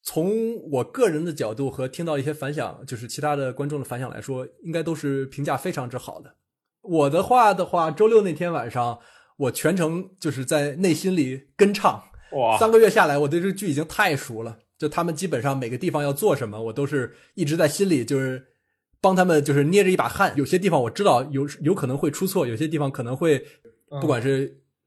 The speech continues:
Speaker 1: 乐队那边有时候可能会抢拍，或者这边可能会多一句落一句什么的，我在手里一直帮他们捏着一把汗。然后到最后呢，也是因为这个，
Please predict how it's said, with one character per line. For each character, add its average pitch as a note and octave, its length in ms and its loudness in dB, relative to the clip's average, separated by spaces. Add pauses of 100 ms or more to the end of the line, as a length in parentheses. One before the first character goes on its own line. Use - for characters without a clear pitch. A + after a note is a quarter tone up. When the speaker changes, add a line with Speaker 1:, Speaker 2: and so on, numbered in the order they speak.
(220)
Speaker 1:
乐 F#3+ 160 4
队 F#3+ 160 6
那 C#3+ 80 0
边 D3 200 2
有 A#2+ 100 -2
时 D3 80 -6
候 D3+ 60 -2
可 C#3 120 -8
能 B2 100 -8
会 B2 80 -8
抢 A2 180 -8
拍， C#3+ 280 -4
或 C#3+ 120 -6
者 C3+ 60 -6
这 C#3 60 -8
边 D3 260 -4
可 - 100 -10
能 A#2 100 -8
会 C#3+ 140 -4 (240)
多 F3 160 -2
一 F3 80 -2
句 E3 140 -2
落 D#3 240 -2
一 C3 40 -2
句 D3 200 -2
什 A#2 100 -6
么 A2 100 -10
的， A2 120 -12 (160)
我 B2 80 -12
在 C#3+ 100 0
手 C#3+ 160 -2
里 D3 140 2
一 C3+ 60 0
直 C#3 100 -2
帮 D#3 160 0
他 D#3+ 80 -2
们 D#3+ 80 -2
捏 E3+ 140 0
着 E3 60 0
一 D#3 60 2
把 A#2+ 100 2
汗。 C#3+ 320 -6 (420)
然 A#2+ 100 -4
后 C3 80 -2
到 D3 160 4
最 F3 160 0
后 G3 220 6
呢， A#2+ 240 0 (420)
也 B2 160 0
是 C#3+ 300 -2
因 G3+ 80 2
为 B3+ 80 2
这 D4 100 4
个， B2+ 340 2